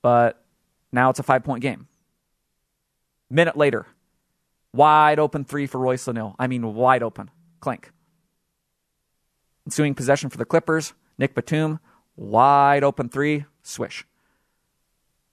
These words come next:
These are the things that just drive you insane. One player makes, one player misses. You hope it's your team. A minute and a half later, Jazz have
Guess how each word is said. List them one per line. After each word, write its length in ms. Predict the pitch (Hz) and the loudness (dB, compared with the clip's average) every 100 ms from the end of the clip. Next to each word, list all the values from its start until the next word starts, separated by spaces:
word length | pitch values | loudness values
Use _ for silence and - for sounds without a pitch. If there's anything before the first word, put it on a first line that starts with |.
| _ - | _ -4
These 180 | 135 139 | 0 2
are 60 | |
the 80 | 139 | 0
things 280 | 139 147 139 | -2 -4 -4
that 100 | 123 | -4
just 160 | 135 | -4
drive 240 | 139 127 123 | 2 2 2
you 80 | 127 | -6
insane. 380 | 113 113 98 - _ _ _ _ _ _ _ _ _ _ _ _ _ _ | -8 -10 -12 -18 _ _ _ _ _ _ _ _ _ _ _ _ _ _
One 180 | - 143 | 0 0
player 220 | 143 139 | 2 0
makes, 260 | 135 147 - | 0 -4 -4
one 140 | 131 | -6
player 180 | 127 131 | -2 -2
misses. 320 | 120 117 107 | -2 -8 -10
You 80 | 110 | -6
hope 160 | 131 - | -6 -6
it's 80 | |
your 120 | 123 113 | -12 -10
team. 220 | 110 - _ _ _ _ _ _ _ _ _ _ _ _ _ _ _ _ _ - | -12 -14 _ _ _ _ _ _ _ _ _ _ _ _ _ _ _ _ _ -4
A 240 | 110 110 | -2 0
minute 180 | 131 151 | 2 2
and 100 | 151 | 2
a 40 | |
half 240 | 147 143 139 | 0 -2 -2
later, 260 | 135 110 _ _ _ _ _ _ _ _ _ _ _ _ _ _ - | -4 -4 _ _ _ _ _ _ _ _ _ _ _ _ _ _ 0
Jazz 300 | 131 135 120 | 2 2 -2
have 180 | 113 | -12